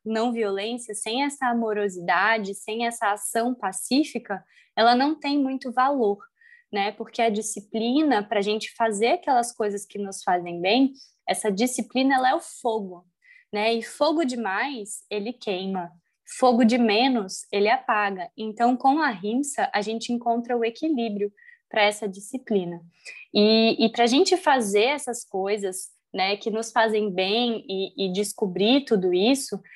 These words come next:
nesse processo de não violência, é tanto não violentar o mundo à nossa volta, né, é procurar ter ações mais pacíficas mesmo,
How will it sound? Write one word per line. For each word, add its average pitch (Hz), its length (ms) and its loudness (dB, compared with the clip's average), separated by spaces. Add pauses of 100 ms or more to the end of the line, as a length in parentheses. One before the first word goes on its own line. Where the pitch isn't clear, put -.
(140)
nesse 208 240 2
processo 226 600 2
de 196 160 0
não 208 400 0
violência, 202 880 -4 (420)
é 208 540 0 (960)
tanto 370 340 0
não 294 500 -2
violentar 247 720 -4
o 214 80 -4
mundo 240 680 -4
à 196 100 2
nossa 190 400 -6
volta, 233 540 0 (100)
né, 208 400 4
é 208 60 -2
procurar 208 680 -4
ter 226 140 -2
ações 202 540 -6
mais 196 280 -2
pacíficas 214 1000 2
mesmo, 208 480 0